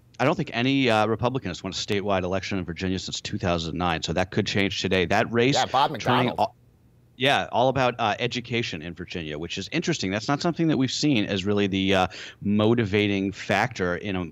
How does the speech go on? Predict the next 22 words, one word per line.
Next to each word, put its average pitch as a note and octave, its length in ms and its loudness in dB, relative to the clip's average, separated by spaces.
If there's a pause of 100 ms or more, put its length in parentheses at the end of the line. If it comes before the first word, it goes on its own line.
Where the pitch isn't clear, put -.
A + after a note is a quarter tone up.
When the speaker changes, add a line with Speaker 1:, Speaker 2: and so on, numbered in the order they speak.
(100)
Speaker 1:
in F#2+ 240 -4
many G2 240 0
statewide G2 440 0
elections G2 460 -2
recently. F2 380 -2
That G2 140 4
is C3+ 120 0
a - 40 -4
potential G2 460 -2
warning G#2 260 0
sign, F2 320 -2 (320)
I F#2 100 0
think, C3 320 0
for F#2+ 140 -6
Democrats G2 600 0
ahead F#2 200 -2
of E2+ 140 -2
the E2 80 -4
midterms. E2 640 -4 (300)
Um, G#2+ 200 2
but A2+ 100 0
just, B2+ 200 0